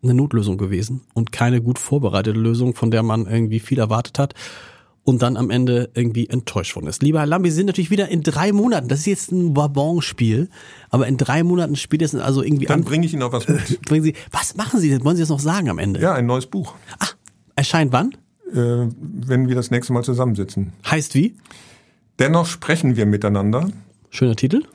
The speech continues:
Speaker 2: Wie aus einem Familientreffen eine Reise durch die Welt der Demagogen wurde.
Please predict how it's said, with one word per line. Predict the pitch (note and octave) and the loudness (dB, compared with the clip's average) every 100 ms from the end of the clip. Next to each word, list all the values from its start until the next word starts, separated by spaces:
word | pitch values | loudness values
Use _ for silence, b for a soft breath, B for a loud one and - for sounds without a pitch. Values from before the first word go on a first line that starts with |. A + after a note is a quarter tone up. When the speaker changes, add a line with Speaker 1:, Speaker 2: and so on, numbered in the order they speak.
| B B B B _ - | B B B B _ -4
Speaker 2:
Wie | A2+ C3+ D#3 | 0 2 0
aus | - A#2+ - | 0 -4 -4
einem | - A#2 A2+ A2 A2 | -2 2 2 0 -2
Familientreffen | - A2+ A2+ D3+ C#3+ G#2+ - G2 A#2+ C#3 F#3+ - | -6 0 2 2 2 0 0 -2 0 0 0 -4
eine | - G#2+ G#2 G2 | -2 2 2 2
Reise | G2 C3 D3 | 0 0 -2
durch | B2+ A2+ | -2 -4
die | A2 G2+ | -2 0
Welt | G#2 G#2+ - | 0 -2 -4
der | A2+ A2 A2+ | -2 -2 -4
Demagogen | A2 G#2+ A2+ C#3 C3+ G#2 G2 | 0 2 2 0 0 0 0
wurde. | F2+ F2+ | -4 -6